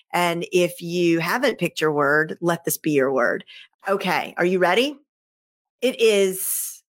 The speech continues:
consistent, because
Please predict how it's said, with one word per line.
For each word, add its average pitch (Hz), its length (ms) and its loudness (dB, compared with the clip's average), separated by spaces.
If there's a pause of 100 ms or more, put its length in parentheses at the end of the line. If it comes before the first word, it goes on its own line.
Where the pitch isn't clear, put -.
(540)
consistent, - 800 0 (840)
because 208 640 0